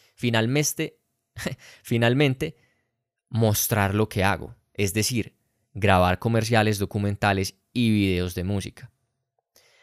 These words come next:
La cosa es que no basta solamente con decirlo, hay que hacerlo, sino que no tengo esos clientes de ese tipo. No tengo clientes para hacer comerciales, ni documentales, ni videos de música.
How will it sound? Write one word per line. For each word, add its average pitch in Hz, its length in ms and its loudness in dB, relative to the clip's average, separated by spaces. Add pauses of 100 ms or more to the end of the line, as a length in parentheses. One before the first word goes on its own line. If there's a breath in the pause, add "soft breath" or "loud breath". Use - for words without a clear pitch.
La 117 160 0
cosa 143 200 2
es 160 100 -2
que 185 240 2
no 147 240 4
basta 156 340 0
solamente 147 480 -2
con 107 140 -2
decirlo, 98 380 0
hay 98 100 -2
que 123 200 -4
hacerlo, 113 600 0 (1700)
sino 110 380 -2
que - 400 -4 (800)
no 131 300 0
tengo 123 260 -2
esos 120 220 -6
clientes 113 360 -6
de 101 80 -4
ese 107 140 -6
tipo. 120 300 -12 (160)
No 101 160 -8
tengo 110 260 -4
clientes 95 340 -8
para 98 160 -2
hacer 92 160 -6
comerciales, 110 640 -4
ni 98 100 -6
documentales, 110 760 -4 (300 soft breath)
ni 113 260 2
videos 95 380 0
de 98 100 -4
música. 113 480 -6